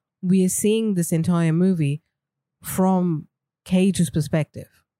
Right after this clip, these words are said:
He was very removed, very distant from her at the beginning of the movie. And then we see her, see her as a real woman, as a real human being by the end of the movie. And we care about her.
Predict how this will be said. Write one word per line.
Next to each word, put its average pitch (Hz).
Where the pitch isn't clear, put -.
He 196
was 185
very 185
removed, 175
very 160
distant 180
from 170
her 127
at 151
the 156
beginning 151
of 139
the 147
movie. 151
And 156
then 170
we 165
see 180
her, 147
see 214
her 160
as 170
a 170
real 170
woman, 165
as 143
a 151
real 156
human 156
being 151
by 151
the 147
end 151
of 151
the 147
movie. 135
And 151
we 165
care 180
about 139
her. -